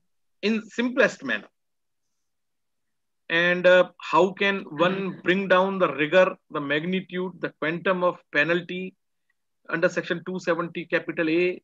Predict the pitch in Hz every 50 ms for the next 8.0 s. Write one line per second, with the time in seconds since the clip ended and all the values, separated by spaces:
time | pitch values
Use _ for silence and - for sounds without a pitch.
0 | _ _ _ _ - 160 170 165 170 202 190 185 180 165 - 180 185 185 180 -
1 | - 175 170 175 175 175 170 - 180 175 170 170 175 180 180 180 165 165 165 165
2 | 165 175 180 170 175 - 170 151 156 175 175 185 175 175 175 175 180 170 170 -
3 | - 170 170 175 165 170 175 160 - 170 165 165 156 165 170 185 _ _ _ _
4 | _ _ _ _ _ - 139 139 147 156 156 160 175 190 - - - - 208 208
5 | 196 175 165 180 190 185 - - 170 160 - - - 107 110 - _ - 165 165
6 | - 208 202 214 220 208 302 311 269 226 220 180 - 165 139 135 131 131 127 -
7 | - 170 185 196 156 165 160 - - 214 208 - - - - 147 151 147 113